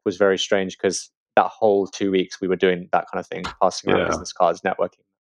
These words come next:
Speaker 1: And I got an email shortly after being like, "Oh, Zain, like, um, was wondering if you just wanna come down for a chat to Number Ten." And I was like, "Like, Number Ten Downing Street?" She's like, "Yeah, like, uh,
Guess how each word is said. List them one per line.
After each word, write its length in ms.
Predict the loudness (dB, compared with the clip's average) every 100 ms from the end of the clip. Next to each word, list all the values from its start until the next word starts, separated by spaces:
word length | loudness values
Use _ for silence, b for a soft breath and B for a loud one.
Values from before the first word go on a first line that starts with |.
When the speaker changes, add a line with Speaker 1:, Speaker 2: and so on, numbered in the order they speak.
| _ _ _ _ _ 0
Speaker 1:
And 80 | 4
I 60 |
got 120 | 4 4
an 60 |
email 520 | 2 4 4 4 0 -4
shortly 320 | 0 2 4
after 220 | 2 0
being 160 | -2 -2
like, 100 | 2
"Oh, 200 | 4 4
Zain, 280 | 4 2 4
like, 240 | 0 0 0
um, 400 | 2 2 -2 -8 -6
was 120 | 0 2
wondering 220 | 2 0
if 80 | -2
you 40 |
just 160 | -8 -6
wanna 100 | -2
come 200 | 0 2
down 180 | 2
for 140 | 2 -2
a 60 |
chat 260 | 0 -2 -2 _ -10
to 100 | -6
Number 180 | -4
Ten." 220 | 2 2 2
And 140 | -8 _ _
I 60 | 0
was 120 | 2
like, 200 | 2 0 _ _ -4
"Like, 200 | -4 -4
Number 180 | -2 0
Ten 160 | 2
Downing 320 | 4 4 0 -6
Street?" 300 | -8 -10 -10 _ _ _ _ _
She's 80 | 2
like, 100 | 4
"Yeah, 160 | 4 4
like, 300 | 4 0 -2 -2
uh, 280 | 2 2